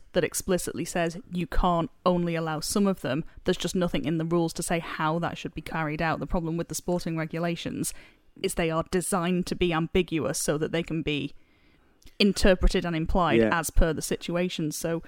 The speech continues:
Speaker 2: The
Speaker 1: the, the rules weren't followed as they were set out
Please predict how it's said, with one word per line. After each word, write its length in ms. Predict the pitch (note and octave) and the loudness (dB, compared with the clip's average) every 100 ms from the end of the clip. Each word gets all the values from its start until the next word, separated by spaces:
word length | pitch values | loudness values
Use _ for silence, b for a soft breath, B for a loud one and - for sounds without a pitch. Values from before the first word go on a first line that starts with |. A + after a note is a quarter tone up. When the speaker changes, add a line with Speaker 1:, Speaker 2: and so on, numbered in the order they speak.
| b b | b b
Speaker 2:
The 100 | B2 - - | 2 2 -14
Speaker 1:
the, 200 | G3+ G#3 | 2 4
the 140 | F#3 G3+ | 4 4
rules 340 | F#3+ A#3+ G#3+ | 6 6 6
weren't 260 | G3+ G#3+ - | 6 6 4
followed 640 | - A3 G3 F#3 F3 E3 - - _ _ _ _ _ - - | 6 6 8 6 6 2 -4 -12 _ _ _ _ _ -18 0
as 140 | F#3+ | 2
they 100 | G3+ | 4
were 80 | F3 | 2
set 300 | - F#3+ - | 4 2 4
out 260 | G#3+ C#3 | 2 2